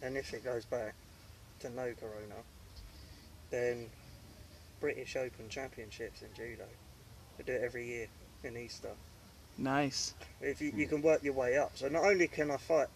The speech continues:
Speaker 1: wi-, well, can we fight for every belt
Speaker 3: Hmm.
Speaker 1: promotion? Yeah, there's, like, level one tournaments, level two, three,
Speaker 3: Yep.
Speaker 1: and then four is Olympics, I think.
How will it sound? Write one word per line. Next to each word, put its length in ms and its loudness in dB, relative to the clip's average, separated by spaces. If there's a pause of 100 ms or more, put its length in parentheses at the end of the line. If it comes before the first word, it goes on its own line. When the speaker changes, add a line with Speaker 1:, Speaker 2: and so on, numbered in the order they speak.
(120)
Speaker 1:
wi-, 180 2
well, 220 2 (140)
can 200 6
we 120 0
fight 320 4
for 140 -2
every 360 -2
belt 240 0 (320)
Speaker 3:
Hmm. 360 -4
Speaker 1:
promotion? 580 -2 (840)
Yeah, 120 4
there's, 180 8
like, 100 4
level 280 4
one 420 0
tournaments, 500 0
level 240 -6
two, 300 -4 (100)
three, 200 0
Speaker 3:
Yep. 140 -2 (240)
Speaker 1:
and 100 -6
then 100 0
four 320 0
is 120 -8
Olympics, 440 -10
I 20 -14
think. 200 -10